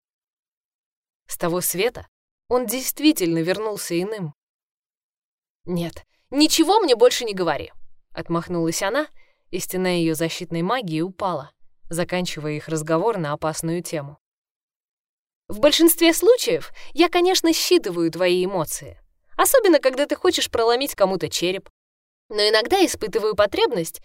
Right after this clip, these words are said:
чуять запах эмоциональной перемены". Саргон с рождения обладал странной способностью. Ни один из фейцев не мог считать его персонального или иного запаха.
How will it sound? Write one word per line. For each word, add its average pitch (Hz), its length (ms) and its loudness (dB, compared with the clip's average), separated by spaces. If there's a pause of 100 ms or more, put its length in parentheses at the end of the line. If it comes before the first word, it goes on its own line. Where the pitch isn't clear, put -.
(220)
чуять 294 380 4
запах 392 340 2
эмоциональной 294 680 4
перемены". 254 640 0 (1400)
Саргон 277 440 0
с - 80 -4
рождения 269 640 2
обладал 247 440 4
странной 320 480 2
способностью. 170 1000 -4 (360)
Ни 214 140 0
один 269 360 2
из 262 140 -4
фейцев - 520 -4 (300)
не 269 120 -2
мог 349 200 4
считать 330 480 -2
его 294 200 2
персонального 285 920 0 (200)
или 294 300 2
иного 311 320 4
запаха. - 560 -4